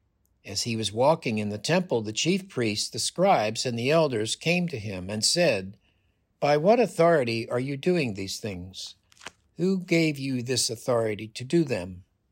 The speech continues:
Jesus said to them, "I will ask you one question. Answer me, and I will tell you by what authority I do these things.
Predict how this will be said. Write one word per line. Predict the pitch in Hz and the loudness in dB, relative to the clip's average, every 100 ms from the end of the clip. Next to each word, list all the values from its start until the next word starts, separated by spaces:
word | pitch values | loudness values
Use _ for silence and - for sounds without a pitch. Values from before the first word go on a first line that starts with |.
| _ _ _ _ _ _ _ _ _ _ | _ _ _ _ _ _ _ _ _ _
Jesus | - 110 107 101 | -8 -6 -4 0
said | - 143 139 | 2 2 2
to | 117 | -2
them, | 110 104 101 101 _ _ _ _ _ - | -2 -4 -8 -14 _ _ _ _ _ -6
"I | 151 190 | 2 4
will | 190 156 | 4 2
ask | 143 135 - - | 2 2 0 -4
you | 120 110 | -6 -4
one | 123 127 | -4 -4
question. | 123 - 120 - - - 92 _ _ _ _ _ _ _ _ | -6 -4 -2 -4 -12 -16 -18 _ _ _ _ _ _ _ _
Answer | 113 131 131 170 | -6 -4 -2 -2
me, | 160 165 165 - - | 0 0 -2 -8 -10
and | 120 | -4
I | 120 | -2
will | 120 120 | -2 -4
tell | - 247 | 0 2
you | 196 90 | 2 0
by | 98 98 | -2 -2
what | 101 113 | 0 0
authority | 123 120 120 110 107 113 120 | -2 0 2 2 0 -4 -2
I | 113 | -4
do | 113 131 | -2 -4
these | 101 90 90 | -4 -6 -6
things. | - 92 92 95 - - | -8 -10 -14 -16 -18 -18